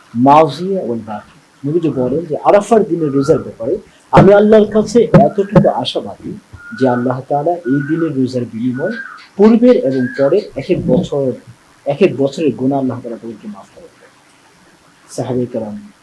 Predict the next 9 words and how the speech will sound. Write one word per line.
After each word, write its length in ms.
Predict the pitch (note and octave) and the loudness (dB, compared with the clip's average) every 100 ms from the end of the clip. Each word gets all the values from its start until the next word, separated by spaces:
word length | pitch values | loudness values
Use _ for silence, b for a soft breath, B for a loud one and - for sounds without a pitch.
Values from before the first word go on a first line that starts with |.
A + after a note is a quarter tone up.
| _ _ _ _ _ | _ _ _ _ _
রাদিয়াল্লাহু 640 | C#3+ D3 D3+ B2+ A#2 A2+ A#2 | -4 0 0 0 -4 -8 -12
তাআলা 240 | A#2 G#2+ G#2+ G#2 | -12 -12 -12 -12
আনহুম, 320 | G#2+ - G#2+ G#2 _ _ - | -14 -14 -16 -18 _ _ -8
আনহুমের 360 | C#3+ D#3 E3+ B2+ - | -4 -4 -4 -8 -12
কাছে 220 | - - _ _ _ _ | -20 -20 _ _ _ _
নবী 160 | D3+ D3 | -6 -6
সাল্লাল্লাহু 460 | C#3 A#2 G#2+ G#2 G#2 - | -4 -8 -10 -14 -18 -18
আলাইহি 260 | G2+ - G#2 - | -20 -20 _ -20
ওয়াসাল্লাম 440 | - - - - | -20 -20 -20 -20